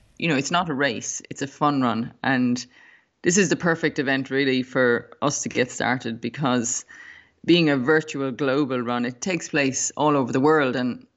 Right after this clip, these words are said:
that's when it was not a virtual run, it also took place all over the world, because the Ireland Fund has chapters in countries all over the world, and they contribute to charities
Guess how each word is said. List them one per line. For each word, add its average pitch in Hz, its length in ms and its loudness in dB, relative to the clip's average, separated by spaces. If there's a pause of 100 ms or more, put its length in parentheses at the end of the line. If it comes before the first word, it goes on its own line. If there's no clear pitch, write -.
(220)
that's - 540 -4 (220)
when 151 200 0
it 139 80 -2
was 147 380 -2 (340)
not 165 280 0
a 127 100 -8 (140)
virtual 143 420 -4
run, 120 200 -2
it 120 180 -6
also 156 320 2
took 135 200 -4
place 123 240 -2
all 127 140 0
over 123 180 -2
the 123 80 0
world, 120 340 0 (680)
because 151 220 2
the 151 100 4
Ireland 147 340 4
Fund 131 240 -2
has 127 220 -4
chapters 131 560 -2
in 123 160 -4
countries 131 420 -4
all 120 140 0
over 120 140 -2
the 120 80 -2
world, 120 420 2 (320)
and 127 320 4
they 123 340 2 (300)
contribute 143 640 2 (160)
to 131 340 2
charities 139 600 2